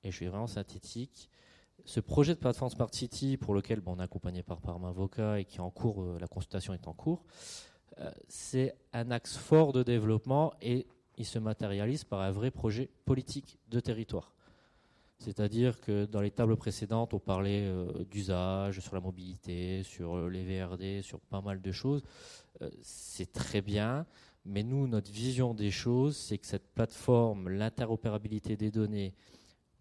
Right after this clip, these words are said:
le citoyen, la vision politique à cinq, dix, quinze, vingt ans, c'est primordial. Quelque part, euh, développer de l'application pour développer de l'application, c'est très intéressant, mais c'est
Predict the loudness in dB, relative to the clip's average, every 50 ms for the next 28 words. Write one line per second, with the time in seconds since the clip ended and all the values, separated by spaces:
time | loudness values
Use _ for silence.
0 | -20 _ _ _ _ _ _ -2 2 4 4 4 4 0 -4 -2 0 2 2 2
1 | 2 2 0 -2 -4 -6 -10 _ _ _ _ _ -20 -20 -20 -20 _ _ -6 -2
2 | 0 2 2 2 0 2 4 4 4 4 4 2 2 2 0 -2 -2 -2 -2 0
3 | 0 -2 -2 -2 -2 -2 -2 -2 -2 -4 -4 -4 -4 -4 -4 -4 -2 -2 0 0
4 | 0 -2 -2 0 0 0 0 0 0 0 2 2 2 0 -2 -6 _ _ -16 -8
5 | -6 -4 -4 -2 -2 -2 0 0 0 0 0 0 -2 -2 -2 -4 -8 -12 -20 _
6 | -20 -20 -20 _ _ _ _ 0 2 2 2 4 6 6 8 8 8 8 10 8
7 | 6 4 2 -4 -10 -6 -2 0 2 2 4 4 4 2 0 -2 -6 _ _ _
8 | _ _ _ _ _ -10 0 4 6 6 8 8 8 8 8 6 4 4 2 2
9 | 0 0 0 2 2 2 2 0 0 0 0 2 2 4 4 4 2 2 0 0
10 | 0 -2 -2 -4 -8 -8 -4 -2 -2 -2 -2 -2 -4 -4 -4 -4 -6 -6 -6 -6
11 | -6 -6 -4 -2 0 0 0 0 0 -2 -2 -2 -2 -4 -4 -4 -4 -4 -2 -4
12 | -4 -6 -6 -6 -8 -8 -8